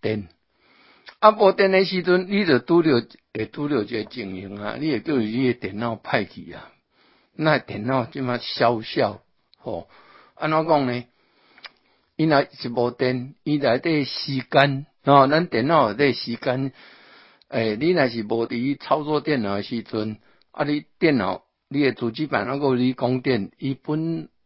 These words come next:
身内底有一个叫做 real time，real time，吼，的一个I C，吼，啊，就在哪里？就在那个C mos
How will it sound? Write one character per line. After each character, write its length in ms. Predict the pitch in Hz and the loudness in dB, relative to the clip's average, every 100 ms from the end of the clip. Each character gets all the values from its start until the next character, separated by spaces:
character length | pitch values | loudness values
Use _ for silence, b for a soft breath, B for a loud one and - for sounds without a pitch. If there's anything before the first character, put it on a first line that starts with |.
| _ | _
身 420 | - - 151 151 127 | -16 -6 -4 -2 -2
内 140 | 95 | -4
底 100 | 165 | 0
有 100 | 131 | -2
一 40 | |
个 220 | 95 95 110 | -2 -6 -6
叫 140 | 131 | -6
做 140 | 120 | -4
real 400 | 113 117 120 123 | -4 -2 0 0
time，real 1500 | 120 - - 131 123 113 - _ _ _ - _ - 135 139 131 | -4 -10 -12 -6 -6 -6 -12 _ _ _ -20 _ -6 2 4 2
time， 480 | - 147 135 98 98 | 2 0 0 -2 -4
吼， 280 | 123 104 _ B B B B - | -4 -4 _ B B B B -8
的 160 | 113 - | -8 -4
一 140 | 131 | -6
个 260 | - 120 - - | 0 0 -2 -2
I 180 | 151 | -2
C， 360 | 135 - 151 151 _ - | -2 -6 -12 -14 _ -8
吼， 300 | 131 117 - _ - | -4 -4 -6 _ -10
啊， 140 | 117 113 _ _ _ _ - | -10 -10 _ _ _ _ 4
就 180 | 196 170 | 6 8
在 160 | 165 | 6
哪 160 | 139 127 | 6 4
里？ 200 | 123 101 | 2 -2
就 160 | 151 | -2
在 180 | 139 135 | 2 2
那 160 | 143 131 | 0 -6
个 80 | 131 | -8
C 340 | - 170 180 | -10 -6 -4
mos 400 | 175 139 104 | -4 -6 -8